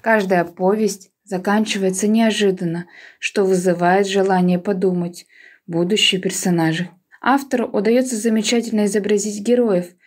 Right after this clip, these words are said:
совершенно разных возрастов, создать связь между ними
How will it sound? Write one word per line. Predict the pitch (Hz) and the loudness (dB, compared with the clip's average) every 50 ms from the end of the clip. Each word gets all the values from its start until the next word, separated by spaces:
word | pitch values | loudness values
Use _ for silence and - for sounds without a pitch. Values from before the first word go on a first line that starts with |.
| _ - _ _ | _ -20 _ _
совершенно | _ - - 202 180 175 175 - - 247 277 277 262 226 - - | _ -8 -4 -2 0 2 2 2 2 2 2 2 2 0 0 0
разных | 185 175 180 185 185 190 185 185 - 190 | 0 0 2 0 0 0 -2 -4 -2 -4
возрастов, | 180 170 175 170 170 - - - 180 175 170 - - _ _ - - _ | -4 -4 -2 -4 -4 -6 -6 -6 -6 -6 -6 -8 -14 _ _ -20 -20 _
создать | - - 202 180 180 202 185 180 - - - | -6 -2 -2 0 2 0 0 0 -2 -6 -14
связь | - - - 196 190 180 180 185 - | -14 -10 -2 0 0 0 0 -2 -4
между | 190 185 180 175 175 185 170 | -2 0 0 0 -2 -2 -2
ними | 165 175 190 220 226 214 190 180 180 - - | 0 0 2 2 2 2 0 -2 -4 -6 -14